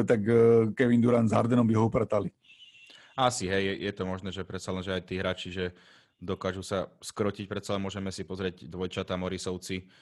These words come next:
Speaker 2: Eh, jednému to drbe v Clippers a druhý sa nejak možno, že LeBron ho drží na úzde,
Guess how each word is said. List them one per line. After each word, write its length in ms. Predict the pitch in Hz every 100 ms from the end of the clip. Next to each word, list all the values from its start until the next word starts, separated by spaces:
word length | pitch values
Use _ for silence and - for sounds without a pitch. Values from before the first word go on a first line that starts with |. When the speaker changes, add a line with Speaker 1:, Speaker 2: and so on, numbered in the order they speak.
| - - _
Speaker 2:
Eh, 320 | - 90 90 90
jednému 320 | 95 95 95
to 160 | 98 92
drbe 320 | 101 95 98
v 80 | -
Clippers 480 | 101 101 104 98 98
a 80 |
druhý 480 | 92 95 95 92 92
sa 180 | 90 98
nejak 220 | 90 90
možno, 240 | 92 90 92
že 80 |
LeBron 320 | 95 95 95 92
ho 220 | 95 90 - - _ _ _ _ _
drží 380 | 90 95 95
na 160 | 95 92
úzde, 400 | 92 90 98